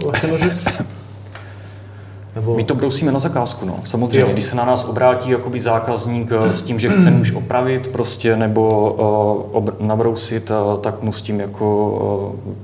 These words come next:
Speaker 2: jako, tak jsme vůči tomu jako velice vstřícní.
Speaker 1: Takže
Speaker 2: Ba-, baví nás to vidět, ty nože, prostě, když se nám vrátí po nějaké době
Speaker 1: Hmm.
Speaker 2: a tak, jako, jak
Speaker 1: Takže
Speaker 2: vypadají.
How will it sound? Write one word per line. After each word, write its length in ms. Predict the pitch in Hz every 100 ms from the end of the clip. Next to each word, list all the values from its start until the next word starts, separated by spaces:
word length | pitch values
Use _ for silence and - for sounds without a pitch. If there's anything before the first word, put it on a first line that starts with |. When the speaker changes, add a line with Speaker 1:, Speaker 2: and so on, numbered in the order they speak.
| - - - -
Speaker 2:
jako, 280 | - 95 101
tak 220 | 92 101
jsme 180 | - 104 98
vůči 260 | 101 95
tomu 180 | - 101
jako 180 | 101 101
velice 320 | 98 101 -
vstřícní. 560 | 98 - 104 - 101 95 - -
Speaker 1:
Takže 160 | 117 110
Speaker 2:
Ba-, 60 | 113
baví 260 | 113 107 113
nás 200 | 104 -
to 100 | 104
vidět, 260 | 104 107 -
ty 120 | -
nože, 260 | 104 101 98
prostě, 320 | 101 98 -
když 140 | 98
se 120 | 95 98
nám 160 | 104
vrátí 380 | 98 98 98 98
po 120 | 95
nějaké 300 | 101 95 95
době 220 | 98 110
Speaker 1:
Hmm. 100 | 98
Speaker 2:
a 40 | 95
tak, 240 | 98 95
jako, 180 | 98 101
jak 100 | 98
Speaker 1:
Takže 140 | 113
Speaker 2:
vypadají. 320 | - 101 95